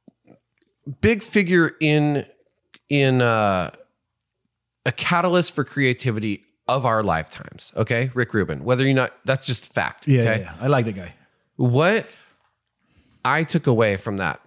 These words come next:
Speaker 1: podcast is that what, and he just wrote a book on, like,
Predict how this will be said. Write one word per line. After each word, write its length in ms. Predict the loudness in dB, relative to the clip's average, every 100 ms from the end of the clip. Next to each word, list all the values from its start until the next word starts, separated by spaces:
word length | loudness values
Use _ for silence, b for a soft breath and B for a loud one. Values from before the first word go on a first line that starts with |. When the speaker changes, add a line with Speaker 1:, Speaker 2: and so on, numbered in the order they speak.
| _
Speaker 1:
podcast 600 | -8 -6 -6 -14 -18 -20 -12 -6
is 160 | -2
that 360 | 0 -2 -4 -10 _ _ _ _ _
what, 340 | -2 0 0 -6 _ _ _ _ _ _ -2
and 120 | 2
he 100 | 4
just 220 | 2 2
wrote 120 | 2
a 60 | 2
book 340 | 2 0 0
on, 120 | -6 -8
like, 180 | -8